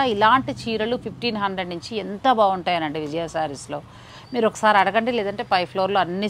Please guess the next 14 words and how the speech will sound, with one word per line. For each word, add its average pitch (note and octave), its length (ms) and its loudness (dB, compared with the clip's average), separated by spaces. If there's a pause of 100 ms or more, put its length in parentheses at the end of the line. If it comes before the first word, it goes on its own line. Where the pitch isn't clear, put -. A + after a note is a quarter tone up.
శారీస్ F#3 380 6
ఉంటాయి, A#3+ 220 -4
మీరు G3+ 160 -6
దగ్గరుండి F3+ 420 0
చూసుకుని A3+ 420 -4
మీకు B3 160 -6
నచ్చిన D#3+ 340 -6
మీరు F3+ 200 -6
పర్చేజ్ D#3 380 -4
చేసుకోవచ్చు. C3+ 460 -10 (540)
ఎక్కడ A3 260 4
కొన్నా B3+ 240 6 (100)
కూడా B3 200 4
మనకి G3 200 -2